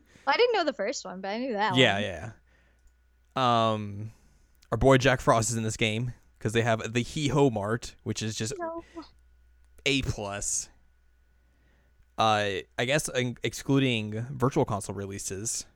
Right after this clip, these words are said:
Speaker 2: this is the first, uh, mainline, or I guess first Megami Tensei-like game on a home Nintendo console since the, uh, the repackaging of Shin Megami, or, or not Shin Megami, but Megami Tensei one and two on the Super Famicom.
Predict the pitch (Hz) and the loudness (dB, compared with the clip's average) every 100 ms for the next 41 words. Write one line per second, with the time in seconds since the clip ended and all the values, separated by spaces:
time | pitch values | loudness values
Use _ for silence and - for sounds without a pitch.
0 | _ _ _ _ _ _ _ _ _ _ | _ _ _ _ _ _ _ _ _ _
1 | _ _ _ 117 110 131 113 123 117 110 | _ _ _ -6 0 2 2 2 2 0
2 | - 120 110 - 117 113 110 - 113 107 | -6 -4 -6 -2 -2 0 -2 -4 -4 -2
3 | 107 110 113 110 107 107 104 101 - _ | -2 -2 -2 0 0 0 -2 -8 -12 _
4 | _ _ _ _ _ _ - 113 110 107 | _ _ _ _ _ _ -6 -2 -2 -2
5 | - - 120 - - - 113 113 110 107 | 2 4 4 2 -8 -10 -4 0 0 0
6 | - 113 - 104 107 98 110 107 107 - | -4 -4 -2 -2 -2 -2 -2 -2 -4 -4
7 | 107 104 - 113 107 - 120 110 107 101 | -4 -2 0 0 0 -2 0 0 -4 -6
8 | 98 - 107 107 - 107 104 101 98 98 | -8 -6 -6 -6 -6 -4 -4 -4 -2 -2
9 | 101 - 107 110 - 117 113 110 104 113 | -4 -4 -6 -6 -2 2 4 2 0 0
10 | 104 101 101 104 107 104 104 104 113 104 | -2 -2 -2 0 -2 0 0 0 0 0
11 | - - 110 107 123 123 131 113 101 101 | -4 -2 0 0 0 2 2 0 -2 -4
12 | 101 107 110 120 113 117 - 107 110 107 | -4 -2 4 4 4 0 -2 0 0 0
13 | 107 120 110 101 101 104 113 98 120 107 | 0 2 4 2 0 0 -2 2 0 2
14 | 113 98 110 | 0 2 0